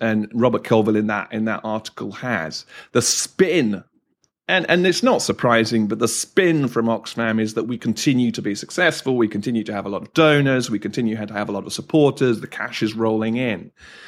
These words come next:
But you look at their accounts, obviously they're a charity, so their, their, their accounts are out there. You look at, um, you know, the, the, the progress over those years, and, and it's,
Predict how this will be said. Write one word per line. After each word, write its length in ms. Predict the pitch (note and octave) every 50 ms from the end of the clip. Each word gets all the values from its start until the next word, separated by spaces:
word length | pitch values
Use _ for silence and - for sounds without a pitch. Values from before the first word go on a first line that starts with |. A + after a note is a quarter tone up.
| - - - _ _
But 100 | - C#3+
you 200 | D3 C#3+ C3+ C#3
look 360 | B2+ B2+ B2+ D3 D#3 D3+ -
at 100 | D3 A#2+
their 180 | A#2 A#2+ A#2+ A#2
accounts, 600 | A2+ A#2 - C#3 B2 A2+ A2+ A#2 A#2 - - - _
obviously 280 | G#2 G#2+ A2+ G#2+ - A#2+
they're 160 | A2 A2 A2
a 60 | G#2+
charity, 500 | - - G#2 G#2 G2+ A2 G#2 - G#2+ G#2+
so 180 | G#2 G#2 - G#2
their, 260 | G#2 G#2 G2 F#2+ F#2+
their, 180 | - - F#2+ F#2+
their 160 | G2+ G#2 G2+
accounts 480 | F#2 - - - G#2 G#2+ G#2 - -
are 100 | G2+ G#2
out 280 | A2 A2+ A#2+ A#2+ - _
there. 300 | - E2 E2 F2+ F#2+ G#2 - - - - _ _
You 180 | - A2+ A#2
look 380 | A#2 A2+ A#2+ C3 B2 A#2+ - - _ -
at, 400 | - A2+ A2 G#2 - - - - - - _
um, 540 | - G#2+ G#2+ G#2+ G#2+ G#2+ G#2 G#2 G#2 G2 - _ _ _ _ _ _ - - _ _ _ _ _ _
you 160 | - - C3
know, 80 | G#2 G2 - -
the, 80 | A#2
the, 160 | G#2+ A2 A#2
the 160 | A2 A2+ A#2+ A2+
progress 640 | - - B2 A#2 B2 A#2+ A2+ A#2 A2+ G2+ - - -
over 240 | G#2 A2 A2 G#2 A2
those 300 | G#2 G#2+ G#2+ G#2 G2+ G#2+
years, 440 | A#2 A#2+ B2 G#2 F#2+ F#2+ G2+ -
and, 140 | - A2+ A2+
and 220 | G#2+ - A2+ A#2 A#2
it's, 180 | A2+ - -